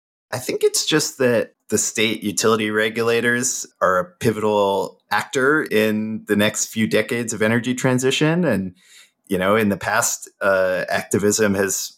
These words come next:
rightly focused on presidential races, Congress,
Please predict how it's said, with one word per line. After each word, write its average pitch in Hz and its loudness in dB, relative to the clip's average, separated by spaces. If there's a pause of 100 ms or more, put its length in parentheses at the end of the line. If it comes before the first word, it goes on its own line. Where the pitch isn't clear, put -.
rightly 98 2
focused 104 -2
on 104 2 (320)
presidential 117 -2
races, 113 0
Congress, 117 -2